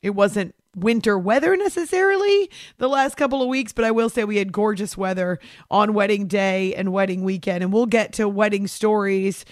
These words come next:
sometime next week, probably. I can't tell all the stories without producer Jay. He's off the rest of the week. Marco's not around either that we'll be working with. Producer Manny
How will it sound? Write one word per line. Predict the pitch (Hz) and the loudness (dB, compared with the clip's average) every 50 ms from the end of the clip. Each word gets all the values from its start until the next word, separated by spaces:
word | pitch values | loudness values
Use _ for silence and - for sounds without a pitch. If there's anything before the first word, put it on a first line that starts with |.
| - - - | -20 -20 -14
sometime | - - 359 415 480 453 427 | -6 -6 0 2 2 2 4
next | 415 370 - - | 2 0 0 -2
week, | - 262 254 226 - | -2 -4 -4 -2 0
probably. | - 226 226 226 226 208 226 240 233 233 | 2 2 2 2 2 0 0 0 2 0
I | - 233 | -2 -4
can't | 233 - 339 330 330 277 | -4 -2 -4 -4 -2 0
tell | 339 320 277 | 2 2 2
all | 226 254 269 | 2 2 0
the | 247 262 | 0 -2
stories | - - 262 247 247 247 208 | -4 0 2 2 2 2 0
without | 233 220 220 220 214 | 0 0 0 0 0
producer | - 240 233 233 226 - 240 | -2 -4 -4 -4 -6 -6 -8
Jay. | 220 160 226 214 208 214 | -6 -4 -2 -2 -2 -4
He's | 196 165 240 254 208 - | -4 -4 -4 -6 -4 0
off | - 220 220 226 214 | 2 2 2 2 0
the | - 220 | -2 -2
rest | 220 220 220 - 226 | 0 -2 -2 -2 -2
of | |
the | 214 208 | -2 -2
week. | 208 220 220 214 - - - - - - - _ | -2 -2 -2 -4 -6 -10 -16 -20 -20 -20 -16 _
Marco's | - 208 220 233 233 226 294 - 294 269 254 254 269 226 233 | -4 -2 2 2 4 2 2 6 6 6 6 6 4 0 -2
not | 247 233 233 233 - | 0 0 0 0 0
around | - 226 233 226 226 220 220 220 226 196 | -2 -2 -2 -2 -2 -2 -2 -4 -4 -6
either | 196 - 220 240 233 214 226 226 | -6 -8 -6 -6 0 2 2 2
that | 214 214 208 156 | 2 0 -2 -2
we'll | 220 220 | -2 -2
be | 208 220 | -2 -2
working | 202 185 214 214 208 - - 220 208 | -2 -2 -2 -2 -2 -4 -6 -6 -4
with. | 214 208 196 - | -4 -4 -4 -4
Producer | - 226 247 262 254 302 262 | -4 -2 -2 -2 -2 -2 -2
Manny | 240 233 226 226 233 233 233 233 220 | 0 0 0 0 -2 -2 -2 -4 -4